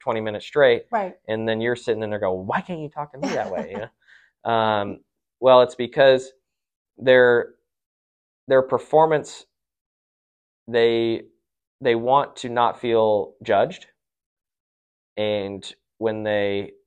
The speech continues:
Speaker 1: feel that way from, it's pretty normal. I, I felt like,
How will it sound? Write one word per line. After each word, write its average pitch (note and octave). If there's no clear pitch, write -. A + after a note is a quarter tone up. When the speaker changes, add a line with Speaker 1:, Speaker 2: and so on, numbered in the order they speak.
Speaker 1:
feel E3
that G#2
way G#2
from, G2+
it's D#2
pretty A2+
normal. G2+
I, A2
I G#2+
felt A2
like, A2